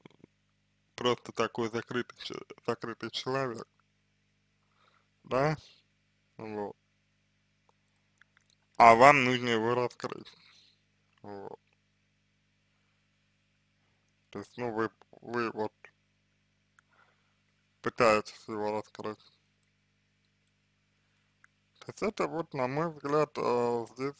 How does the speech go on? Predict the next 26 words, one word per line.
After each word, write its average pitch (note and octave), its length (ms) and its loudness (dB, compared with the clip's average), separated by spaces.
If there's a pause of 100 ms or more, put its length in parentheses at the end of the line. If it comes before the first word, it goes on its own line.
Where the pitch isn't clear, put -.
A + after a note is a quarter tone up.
как - 160 -8
раз-таки, B2+ 540 -6
э, A2+ 380 -4 (600)
нарушение B2 720 -6
личных A2+ 340 -10
границ, B2 340 -8 (100)
потому A2 360 -10
что, G#2 340 -8 (1000)
а, A2 280 -6 (320)
сейчас - 480 -4 (100)
это - 140 -6
больше B2+ 420 -4
выглядит A2 480 -12
ка-, - 420 -8
как, A2+ 240 -2 (600)
э, - 120 -6 (100)
то, D#3 260 -2
что - 240 -8
вы B2+ 120 -2
хотите, - 640 -12 (340)
ну, D3 260 -10 (560)
хотите A#2+ 520 -8
его, A#2+ 600 -6 (1400)
э, G#2+ 520 -2 (400)
как-то B2 420 0
вот A2+ 240 -6